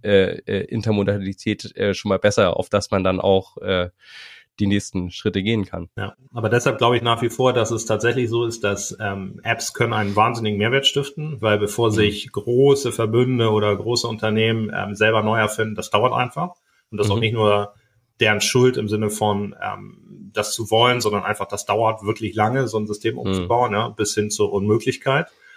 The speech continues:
Speaker 1: Ja.
Speaker 2: Und, äh, deshalb, da können Apps großen Mehrwert stiften. Und deshalb, wir müssen einfach aufpassen, dass eine Super-App,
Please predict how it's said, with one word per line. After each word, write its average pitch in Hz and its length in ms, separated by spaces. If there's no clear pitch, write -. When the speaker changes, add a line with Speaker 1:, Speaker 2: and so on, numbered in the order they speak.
Speaker 1:
Ja. 120 80
Speaker 2:
Und, 107 220
äh, 104 120
deshalb, 107 300
da 107 140
können 113 180
Apps - 280
großen 113 260
Mehrwert 123 240
stiften. 131 320
Und 107 100
deshalb, 131 380
wir 113 80
müssen 151 180
einfach 117 200
aufpassen, 135 440
dass 120 140
eine 110 100
Super-App, 147 640